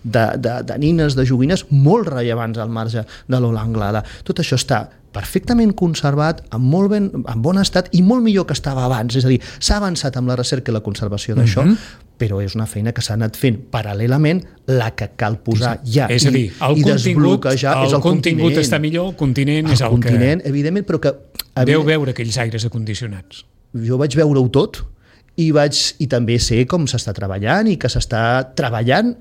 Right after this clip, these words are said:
Speaker 1: ara mateix.
Speaker 2: Que deu prendre una infusió o alguna per tranquil·litzar.
Speaker 1: No, ja et dic que vaig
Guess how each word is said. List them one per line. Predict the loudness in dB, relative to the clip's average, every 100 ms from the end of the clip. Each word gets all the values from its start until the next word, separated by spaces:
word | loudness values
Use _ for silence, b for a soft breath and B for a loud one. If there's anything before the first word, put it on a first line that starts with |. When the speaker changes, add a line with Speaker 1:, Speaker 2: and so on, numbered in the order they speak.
| -14 -8
Speaker 1:
ara | -4
mateix. | 0 0 2
Speaker 2:
Que | 2
deu | 2
prendre | 2 2 2
una | 0
infusió | 0 -2 -4 -2 -2 -2
o |
alguna | -4 -6 -6
per | -6 -6 -8
tranquil·litzar. | -8 -8 -8 -8 -10 -4 0
Speaker 1:
No, | 2 4 4
ja |
et | 2
dic | 0
que | 2
vaig | 0